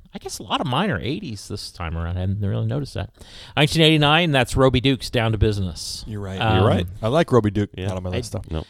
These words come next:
Speaker 1: So, uh, the late Roby Duke died a few years ago. Rest in peace and rise in glory. But, um, a completely forgotten album by, I think,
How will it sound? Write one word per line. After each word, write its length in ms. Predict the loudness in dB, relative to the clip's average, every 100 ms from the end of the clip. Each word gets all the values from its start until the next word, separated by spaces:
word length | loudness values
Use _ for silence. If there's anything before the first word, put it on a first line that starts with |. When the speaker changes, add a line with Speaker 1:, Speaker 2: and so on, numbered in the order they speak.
| -16 -14
Speaker 1:
So, 420 | 0 4 6 6 2 -4
uh, 340 | -2 0 0 -2 -6
the 160 | -4
late 220 | 0 -2 0
Roby 220 | 0 0
Duke 260 | -2 -4 -2
died 200 | -2 -2
a 20 |
few 160 | -2 -2
years 280 | -2 -2 -6
ago. 220 | -4 -2
Rest 280 | -2 -4 -4
in 60 | -4
peace 640 | -2 -4 -6 -8 -8 -12 _ _ _ _ _ -4
and 140 | 0
rise 300 | 4 4 2
in 80 | 0
glory. 400 | 2 2 2 4
But, 360 | 6 6 6 4
um, 520 | 6 6 4 -2 -8 _
a 120 | -8
completely 840 | -2 -2 -2 -12 -8 -6 -4 -2 -2
forgotten 540 | -2 2 2 2 -2
album 640 | -2 -2 0 -2 -4 -4
by, 320 | 0 2 2 0
I 140 | -2
think, 260 | -2 -4